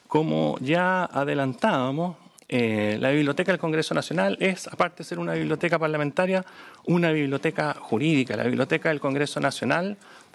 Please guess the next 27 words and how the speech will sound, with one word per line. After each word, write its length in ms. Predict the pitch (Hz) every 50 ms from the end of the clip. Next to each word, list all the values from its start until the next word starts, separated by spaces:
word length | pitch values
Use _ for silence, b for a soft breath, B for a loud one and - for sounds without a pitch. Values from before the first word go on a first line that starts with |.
| B _
pone 220 | - 151 156 156 156
a 60 | 156
disposición 640 | 147 131 - - 135 127 - 120 - - 151 160 156
de 100 | 147 143
la 140 | 135 131 123
comunidad 400 | - 113 113 113 127 139 139 -
parlamentaria 760 | - 120 117 113 107 107 107 - 139 147 165 160 147 135 131
y 40 |
de 80 | 123 120
la 100 | 117 113
ciudadanía 420 | - - 110 117 120 120 131 143
en 60 | 139 127
general 640 | - - 127 110 113 139 170 156 135 156 185 185 B B B B B B B B
el 100 | - 131
resultado 580 | 131 143 - - 135 120 - 170 180 185 190 185
del 100 | 175 151
esfuerzo 440 | 139 - 185 175 - - 180 160 -
principal 600 | 156 151 151 131 - - 127 - 170 220 262 -
del 160 | 247 247 226
trabajo 300 | - 233 233 226 202 -
de 60 | 226 226
los 100 | 208 -
parlamentarios, 640 | - 208 202 202 196 190 - 262 277 220 107 104 135
esto 180 | 139 - -
es 80 | 175 175
la 140 | 175 170 165
legislación. 800 | 165 156 - - 151 143 143 135 - - 175 127 110 98 95